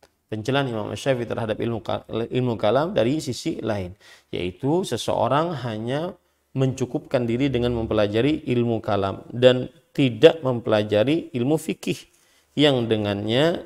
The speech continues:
dia akan mengetahui halal dan haram, dan menolak beramal dengan apa yang diperintahkan untuk mengerjakannya dari syariat-syariat Islam. Wa yaltazimu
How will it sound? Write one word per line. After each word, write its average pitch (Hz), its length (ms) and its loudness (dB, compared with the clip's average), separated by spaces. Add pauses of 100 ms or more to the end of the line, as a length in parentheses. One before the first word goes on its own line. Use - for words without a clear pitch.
dia 120 320 0
akan 113 240 -2
mengetahui 104 800 -4 (240)
halal 120 400 0
dan 107 240 0
haram, 104 560 -2 (2750)
dan 139 240 6
menolak 165 320 4
beramal 123 480 2
dengan 107 240 -4
apa 113 220 -2
yang 127 100 -2
diperintahkan 120 760 -4 (520)
untuk 113 200 -4
mengerjakannya 113 920 -2
dari 110 240 -2
syariat-syariat 113 800 -4 (400)
Islam. 104 560 -4 (880)
Wa 127 160 4
yaltazimu 151 800 4